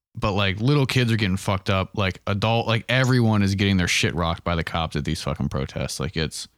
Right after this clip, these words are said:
it's pretty fucking gross, and it's really fucking crazy. But, um, Twitter has been allegedly taking down,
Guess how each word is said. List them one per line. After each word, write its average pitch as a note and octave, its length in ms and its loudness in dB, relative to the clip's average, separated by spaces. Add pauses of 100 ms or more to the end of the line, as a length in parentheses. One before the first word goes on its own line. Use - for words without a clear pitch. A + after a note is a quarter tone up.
(1400)
it's D#3 240 0
pretty D#3 300 2
fucking B2+ 320 2
gross, A2 560 2
and A#2 160 4
it's G#2+ 140 2
really A#2 180 2
fucking G#2+ 340 0
crazy. G2+ 380 2
But, G2 380 0
um, G2 500 2 (220)
Twitter B2 340 2
has G#2+ 400 2
been G#2+ 540 2
allegedly G#2 540 0
taking G2+ 380 2
down, F#2 460 0